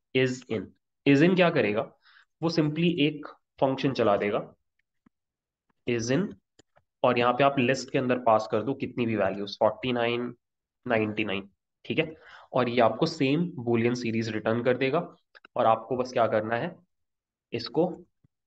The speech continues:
वीके के अंदर index कर देना है and it will give you the same result। ठीक है, so you can see इस syntax के comparison में कितना आसान हो गया। I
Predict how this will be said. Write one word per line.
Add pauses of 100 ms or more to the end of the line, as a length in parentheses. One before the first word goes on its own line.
(160)
वीके
के
अंदर (640)
index
कर
देना
है (680)
and
it
will
give
you
the
same
result। (600)
ठीक
है, (200)
so
you
can
see (680)
इस
syntax
के
comparison
में (680)
कितना
आसान
हो
गया। (1300)
I